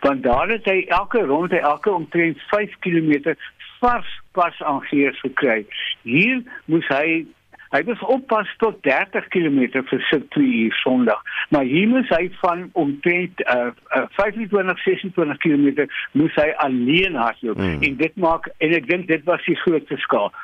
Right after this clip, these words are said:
Speaker 1: Hy kon nie die pas hou op sy eie na daai eerste,
Speaker 2: Maar,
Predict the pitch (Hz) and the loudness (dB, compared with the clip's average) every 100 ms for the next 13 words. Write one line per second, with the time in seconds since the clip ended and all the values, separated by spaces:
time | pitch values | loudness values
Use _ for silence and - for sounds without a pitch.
0 | - 147 143 190 196 185 160 - 175 151 | -4 -2 0 0 0 0 -2 0 0 0
1 | - 104 127 139 143 139 - - 175 139 | -2 0 2 2 0 -2 -10 -4 -2 -2
2 | - 143 127 - 165 160 147 139 - - | 0 0 0 -2 0 2 0 -2 -10 -2
3 | 143 151 165 170 123 110 123 120 127 156 | 2 4 4 2 0 0 0 0 0 -2
4 | 120 - 135 110 _ _ _ _ _ - | -2 -2 -2 -2 _ _ _ _ _ -2